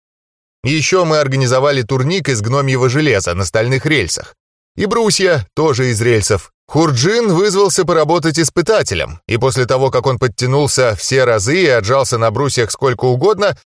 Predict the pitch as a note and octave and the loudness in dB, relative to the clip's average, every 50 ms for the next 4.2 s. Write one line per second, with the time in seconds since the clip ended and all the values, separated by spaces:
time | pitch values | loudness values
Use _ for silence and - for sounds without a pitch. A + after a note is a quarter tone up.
0 | _ - - G#3 G#3 D3 E3+ F#3+ G#3+ F#3+ G3+ G#3 G#3 G#3 G#3 F3+ C3+ - _ _ | _ -2 0 0 0 0 0 -2 0 0 0 0 2 2 0 0 -2 -4 _ _
1 | _ - A2+ A#2+ B2+ B2 C3+ D3+ D#3+ D#3 D3 D3 D3 D3 D3 - - A#2+ F#2+ B2 | _ -4 -2 0 0 0 0 0 0 0 0 0 0 0 0 -2 -2 -4 -2 0
2 | C3 A#2 F#2+ E2+ F2 D2+ C2 A#1+ - - _ _ _ _ _ _ _ _ - B2 | 0 0 0 -2 -4 -6 -6 -6 -8 -12 _ _ _ _ _ _ _ _ -6 -2
3 | C3 D#3 D#3 D#3 F3 D3+ G3+ G3+ G3+ B3 A#3+ A3 E3 - B2+ A2+ F#2+ G#2 F#2 E2 | 0 0 0 0 -2 -2 -2 -2 0 0 0 0 0 0 -2 0 0 0 -2 -2
4 | - B1+ - - | -4 -8 -10 -12